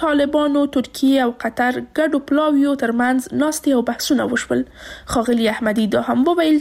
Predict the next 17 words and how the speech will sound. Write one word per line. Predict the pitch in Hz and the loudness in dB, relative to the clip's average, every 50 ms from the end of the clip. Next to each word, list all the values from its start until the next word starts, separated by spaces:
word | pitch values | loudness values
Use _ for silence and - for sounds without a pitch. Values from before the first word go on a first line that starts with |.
| - | 2
چې | - 311 302 302 - | 2 0 0 0 0
ترکیه | 240 262 - - - 254 254 240 | -4 -4 -4 -2 0 0 2 2
او | 220 226 226 - | 2 0 -2 -4
قطر | 240 240 - 311 311 320 311 | -6 -4 -2 0 0 0 0
به | 320 311 311 311 - - - - - - 330 | 0 -2 -2 -4 -10 -18 -20 -20 -6 -2 0
د | 294 269 | 2 2
ماشینرۍ | 247 208 214 - - - 226 220 233 226 226 247 277 269 269 247 | 2 2 0 -2 -4 -4 -4 -2 -2 0 2 2 2 2 2 2
او | 240 233 233 - | 2 0 -2 -4
سکن | - - 262 247 254 254 247 247 - | -4 -4 -2 0 2 2 2 2 0
په | 226 214 247 254 240 | -2 -2 -2 -2 -2
برخه | 226 247 247 - 262 247 - | -2 -2 -2 -4 -6 -2 0
کې | 277 269 262 254 | 2 2 4 4
له | 240 - 233 | 2 0 -2
افغانانو | - - - 208 233 240 226 226 233 - | -4 -4 -2 -2 0 0 0 0 -2 0
سره | - 247 254 254 247 | 0 0 0 2 0
مرسته | 233 113 - - - - - - | 0 -2 -4 -6 -6 -6 -6 -6
وکړي. | - - - - | -6 -6 -6 -8